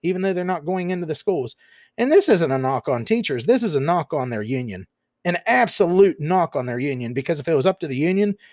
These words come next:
these teachers would be paid and they'd stay home and they would vote for a living and they wouldn't teach a day in their life. And I don't care what anybody says, that is what that student, uh, the, the teachers' union's about. They're about votes. They're about power. They're not about teachers. And the good teachers,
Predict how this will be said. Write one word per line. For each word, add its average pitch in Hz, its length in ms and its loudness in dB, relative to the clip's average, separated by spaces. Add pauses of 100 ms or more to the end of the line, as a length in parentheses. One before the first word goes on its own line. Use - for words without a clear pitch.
(120)
these 170 160 2
teachers 160 380 0
would 135 100 -6
be 139 140 0
paid 147 320 2
and 127 180 -6
they'd 131 160 -2
stay 151 240 0
home 143 240 0
and 123 160 -8
they 123 100 0
would 107 160 -4
vote 127 220 -2
for 127 120 -6
a 117 60 -4
living 120 240 -2
and 110 120 -8
they 110 80 -6
wouldn't 107 340 -10
teach 123 240 -8
a 110 40 -10
day 113 200 -4
in 110 80 -4
their 110 140 -6
life. 101 240 -6 (260)
And 139 140 4
I 147 80 6
don't 131 160 4
care 135 160 4
what 123 100 4
anybody 117 260 4
says, 107 280 2
that 131 340 2
is 123 320 -2
what 117 240 2
that 107 220 -6
student, 120 540 -4
uh, 104 360 -6
the, 107 300 -8
the 107 120 -6
teachers' 117 360 -6
union's 113 360 -2
about. 98 360 -4 (320)
They're 202 200 8
about 147 300 4
votes. 117 420 0 (220)
They're 160 140 6
about 139 240 2
power. 107 320 -2
They're 135 200 0
not 147 240 2
about 127 280 2
teachers. 104 480 -8 (280)
And 165 160 2
the 139 60 4
good 175 320 6
teachers, 233 540 -2